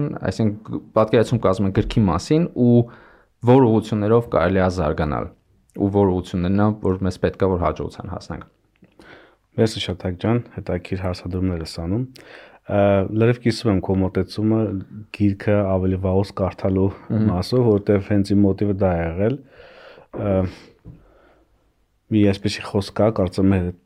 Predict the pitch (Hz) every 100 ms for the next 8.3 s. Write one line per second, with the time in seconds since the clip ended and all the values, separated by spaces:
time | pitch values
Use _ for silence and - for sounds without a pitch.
0 | - 104 95 92 90 95 92 90 95 98
1 | 90 87 90 101 87 82 - 82 - 87
2 | 85 - 117 104 90 - - - 92 87
3 | 85 95 95 87 95 - 104 101 90 -
4 | 95 95 92 92 90 - 90 90 95 -
5 | 98 98 92 95 92 92 95 101 113 113
6 | 101 90 90 85 87 92 87 85 92 90
7 | 123 - 110 117 90 - - 95 - -
8 | 85 76 76